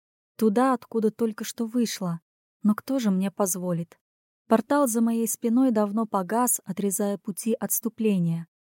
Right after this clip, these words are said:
а новый в закрытом штабе я создать не смогу. Оставалось только стоять и ждать каких-то пояснений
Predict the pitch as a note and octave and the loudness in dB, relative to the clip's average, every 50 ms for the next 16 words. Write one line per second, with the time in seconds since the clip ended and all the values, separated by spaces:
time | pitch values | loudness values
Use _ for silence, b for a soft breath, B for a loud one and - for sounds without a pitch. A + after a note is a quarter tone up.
0 | _ _ _ - G3 F#3+ G3 G#3+ B3 C4 B3 G#3+ F#3 F3 E3+ F3 G3 F#3 - G3 | _ _ _ 0 2 4 6 6 6 6 4 2 0 -2 -4 -4 -6 -6 -6 -6
1 | G3+ F3+ - F#3+ F#3 - - - - B3+ B3 A3 F#3 F3+ E3 - _ _ _ _ | -6 -6 -6 -6 -8 -8 -6 -2 0 0 0 0 0 -4 -6 -6 _ _ _ _
2 | - A3 G#3 A#3+ B3 B3 - A#3+ A#3+ A3+ G#3 F#3+ F#3+ F#3+ F3+ - - G3+ F#3+ - | -6 -2 0 2 2 2 2 0 0 0 0 -2 -2 -2 -4 -4 -4 -2 -2 -2
3 | - G#3 G3 G3 G3 F3+ F#3 F3+ E3+ D#3+ - _ _ _ _ _ _ _ _ - | 0 -2 -2 -2 -2 -4 -4 -4 -4 -4 -6 _ _ _ _ _ _ _ _ -4
4 | G3+ G3+ - - B3 B3+ C#4+ C#4+ C4+ B3+ - - - B3 A#3 G#3+ - A3 - - | -2 -2 0 0 0 0 2 2 2 0 0 -2 -2 -4 -4 -4 -4 -6 -6 -4
5 | - A#3 A3+ A3+ A#3+ A#3+ A#3 - - G3+ G3 G3+ G3 A#3+ C4+ B3+ - - - G3 | -4 -4 -2 -2 -2 -2 -4 -2 -4 -4 -4 -2 -2 0 0 0 -2 -2 -6 -6
6 | - - G#3+ F#3+ - - G#3 G3 _ - G#3+ G#3 G#3 G3+ - - - A#3 A#3+ C4 | -2 -2 -4 -4 -4 -6 -8 -8 _ -2 0 0 0 0 -2 -2 2 4 6 6
7 | C4+ B3 G#3 F3+ E3 D#3+ D#3+ | 6 6 4 2 0 -2 -4